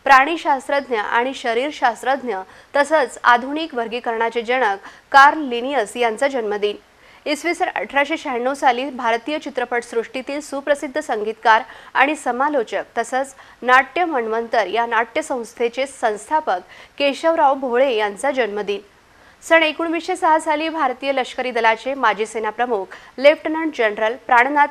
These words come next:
थापर यांचा जन्मदिन. सन एकोणवीसशे एकोणवीस साली भारतातील जयपूर घराण्यातील महाराजा सवाई मानसिंह द्वितीय यांच्या तिसऱ्या पत्नी महाराणी गायत्री देवी यांचा जन्मदिन. सन एकोणवीसशे बावीस साली प्रख्यात भारतीय उपखंडातील इतिहासकार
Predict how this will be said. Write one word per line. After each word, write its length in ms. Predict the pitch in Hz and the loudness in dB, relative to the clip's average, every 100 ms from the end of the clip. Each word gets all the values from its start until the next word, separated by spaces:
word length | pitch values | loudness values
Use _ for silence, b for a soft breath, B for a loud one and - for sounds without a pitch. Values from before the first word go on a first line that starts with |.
| 277 | 2
थापर 320 | 240 226 226 | 0 0 -2
यांचा 340 | 208 208 208 | -2 -4 -6
जन्मदिन. 480 | 285 240 202 202 208 - _ b b b b - | -6 -6 -6 -6 -6 -8 _ b b b b 0
सन 140 | 330 | 2
एकोणवीसशे 500 | 302 294 330 339 - | 2 0 -4 -4 -4
एकोणवीस 560 | 349 262 247 320 320 302 | -4 -4 -2 -2 -2 -2
साली 200 | 285 269 | -2 -2
भारतातील 600 | 269 240 233 240 240 277 | 0 0 2 0 -2 -6
जयपूर 380 | 277 226 220 302 | -4 -4 -2 -4
घराण्यातील 640 | 294 269 233 226 233 254 277 | -4 0 2 0 -2 -8 -8
महाराजा 500 | 233 208 214 233 240 | -6 0 0 0 -4
सवाई 460 | - 226 220 240 | -2 0 2 2
मानसिंह 600 | 277 226 208 208 214 240 269 B B B | 0 -2 -2 -6 -8 -4 -4 B B B
द्वितीय 560 | 202 262 285 330 269 196 B B 240 | -8 -6 -4 -2 0 -2 B B 2
यांच्या 340 | 269 277 339 - | 2 2 -4 -4
तिसऱ्या 300 | 254 - 285 | -8 0 0
पत्नी 340 | 311 262 240 | 2 -2 -4
महाराणी 480 | 262 226 220 240 262 | -4 -2 2 2 2
गायत्री 460 | 262 220 208 214 226 | 2 2 2 -4 -6
देवी 360 | 233 262 262 196 | -4 -4 -4 -2
यांचा 360 | 220 208 269 | -2 -2 -4
जन्मदिन. 480 | 277 226 196 208 208 - _ _ B B B | -2 -6 -4 -2 -4 -6 _ _ B B B
सन 160 | - 330 | 4 4
एकोणवीसशे 520 | 302 320 311 320 370 | 4 0 -2 -4 0
बावीस 380 | 285 220 262 277 | 4 4 4 -2
साली 200 | 294 294 | -4 -2
प्रख्यात 440 | 302 233 - 277 | 0 0 2 0
भारतीय 500 | 302 269 247 226 254 | 0 0 -2 -2 -2
उपखंडातील 800 | 262 - 233 226 214 214 220 254 | -4 -4 -8 -8 -2 -2 -2 -10
इतिहासकार 720 | - 208 214 214 214 - 214 | -12 -8 -4 -4 -4 2 2